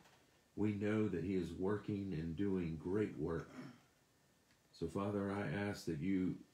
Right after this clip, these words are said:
um, that you send the Spirit to those who need to hear.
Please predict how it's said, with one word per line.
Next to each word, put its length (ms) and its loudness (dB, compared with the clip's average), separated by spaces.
um, 380 -4
that 220 -2
you 520 2
send 640 2
the 100 -2
Spirit 560 0
to 80 -2
those 720 2
who 160 0
need 300 -2
to 100 0
hear. 560 0